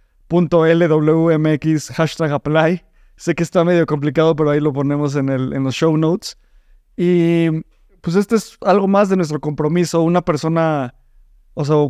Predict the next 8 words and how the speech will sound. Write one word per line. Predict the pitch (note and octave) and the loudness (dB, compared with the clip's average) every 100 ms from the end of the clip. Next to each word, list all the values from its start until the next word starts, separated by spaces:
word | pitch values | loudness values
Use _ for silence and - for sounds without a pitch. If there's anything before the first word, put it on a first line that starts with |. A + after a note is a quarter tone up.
| - | 0
que | D#3+ | 0
ve | D#3 | 2
el | E3+ | 2
impacto | E3+ E3 D#3 E3+ | 2 0 0 0
real | D#3 D3 D#3 | 0 0 0
de | D#3 | -2
estas | - D3+ C3+ | -2 -4 -2
becas. | D3 - D3 D3 C3+ - | -2 -2 -2 -2 -8 -16